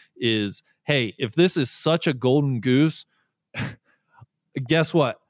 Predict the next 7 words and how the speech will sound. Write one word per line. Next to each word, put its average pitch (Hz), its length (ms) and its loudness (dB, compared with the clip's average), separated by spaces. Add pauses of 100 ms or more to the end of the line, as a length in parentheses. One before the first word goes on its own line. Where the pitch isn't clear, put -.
(160)
There 165 220 4
are 147 440 4
a 131 160 0
hundred, 175 800 2 (420)
a 117 100 0
thousand 165 640 0
companies 143 840 -4